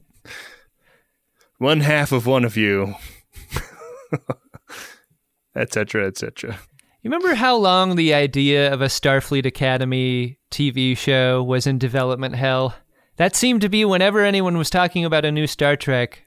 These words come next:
Speaker 2: "Oh, I think this is, this is the Starfleet Academy one." And even,
Speaker 1: Yeah.
Speaker 2: like, like, the, the movie was pitched as maybe a Starfleet Academy movie.
Speaker 1: Yeah, I'll drink to that.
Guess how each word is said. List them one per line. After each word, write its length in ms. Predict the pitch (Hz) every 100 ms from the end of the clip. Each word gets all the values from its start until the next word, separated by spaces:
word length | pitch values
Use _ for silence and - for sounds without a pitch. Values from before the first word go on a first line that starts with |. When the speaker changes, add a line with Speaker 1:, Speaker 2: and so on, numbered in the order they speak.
| 139
Speaker 2:
"Oh, 120 | 170
I 120 | 175
think 240 | 180 180
this 160 | 190 180
is, 240 | 175 156 _ _ _ _ _
this 140 | 156 170
is 100 | 156
the 80 | 170
Starfleet 500 | - 180 165 175 160
Academy 480 | - 175 175 147 131
one." 360 | 127 131 135 -
And 100 | 190
even, 200 | 226 214
Speaker 1:
Yeah. 120 | 117
Speaker 2:
like, 160 | 98 - - _ _ 175
like, 220 | 160 -
the, 360 | 156 151 139 135
the 100 | 147
movie 460 | 147 185 220 139 117
was 420 | 123 120 - - _ -
pitched 280 | 147 -
as 140 | 143 120
maybe 380 | 127 156 156 143
a 60 |
Starfleet 480 | 131 - 143 - 143
Academy 440 | 127 147 175 139 117
movie. 400 | 110 107 107 - - - - _ _ _ - - _ - - - _ _
Speaker 1:
Yeah, 180 | 139 143
I'll 120 | 147
drink 260 | 143 131 -
to 80 | 110
that. 240 | 101 110